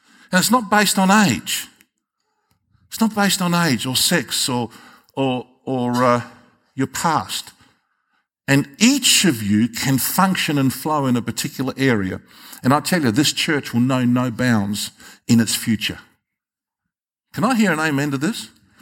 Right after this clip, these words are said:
Do you believe this? I was thinking of you, Ken, when I came in. I saw your beautiful face, and I've always admired how always you look happy,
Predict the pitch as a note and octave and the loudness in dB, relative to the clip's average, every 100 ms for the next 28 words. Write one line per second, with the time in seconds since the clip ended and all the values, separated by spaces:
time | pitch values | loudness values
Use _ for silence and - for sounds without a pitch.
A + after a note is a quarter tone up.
0 | _ - B3 G3 E3+ G3 F#3+ A3+ C#4+ - | _ 0 2 4 2 2 2 0 0 -4
1 | - - _ _ _ - - - F#3+ F#3+ | -8 -16 _ _ _ -20 -20 -4 0 2
2 | - B3+ C4 A3 E3+ D3 D#3 A2+ G2+ - | 2 0 2 2 0 0 0 0 -2 -10
3 | - G2 D#3+ A#3+ - _ _ - C3+ B2+ | -6 -2 -2 -4 -12 _ _ -4 0 0
4 | - B2+ B2+ A2 G#2+ F#3+ G3+ D3 D3 C#3+ | 0 0 2 0 0 -2 -2 -2 0 -2
5 | - A#2+ G2 F2 - G#2 G2+ C#3 E3+ D3+ | -2 -8 -8 -8 -8 -6 -4 0 2 2
6 | - - - - - - - _ _ _ | 2 -4 -10 -20 -20 -20 -20 _ _ _
7 | _ _ _ - A2+ C3 C#3+ C#3 C3 A#2 | _ _ _ -4 0 2 4 4 4 0
8 | G2+ - _ _ _ _ _ _ _ _ | -4 -14 _ _ _ _ _ _ _ _
9 | _ - C3+ B2 A#2+ C#3 C3+ A#2+ - - | _ -6 0 0 0 0 2 2 0 -6
10 | _ - A2+ A#2 - - C#3 - F#2 - | _ -6 -2 -2 -2 -2 -4 -4 -6 -8